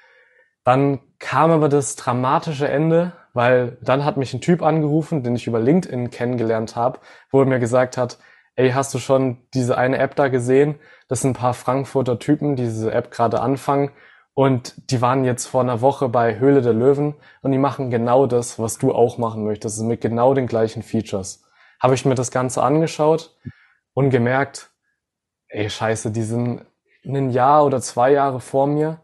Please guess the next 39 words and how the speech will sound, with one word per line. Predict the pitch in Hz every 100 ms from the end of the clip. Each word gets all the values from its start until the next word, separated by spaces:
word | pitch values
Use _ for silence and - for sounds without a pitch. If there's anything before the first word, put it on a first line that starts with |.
| _ _ _
Ich | 123 - 123
würde | 135 156
die | 143
gar | 135 135
nicht | 139 -
einholen, | 127 147 143 147 151 156 _ _ _ _ -
ähm, | 117 117 113
weil | 113
die | 120
jetzt | 131 143
schon | -
eine | 139 131
gute | 139 143 139 131
User-Base | 123 147 143 131 131 - _ _ _ - 127 139 127
haben, | 123 123
weil | 120
sie | 110
halt | 117 113
bei | 113
der | 110 110 113 _ -
Höhle | 123 117
der | 110
Löwen | 107 147 160 143
waren.“ | 143 147 147 _ _ _ _ _ _ _ _ _ _ _
Und | 127 135
somit, | 110 120 127 160 185 - - - _ _ _ -
einfach | 123 131 143 135 - -
um | 139
keine | 131 131 135 123
weitere | 120 131 113
Zeit | - 143 175
zu | -
verschwenden, | 147 - 139 139 131 123
musste | 120 135 -
ich | 120
das | 131 123
Projekt | - 117 110
leider | 113 107 104
aufgeben. | 98 98 107 95 92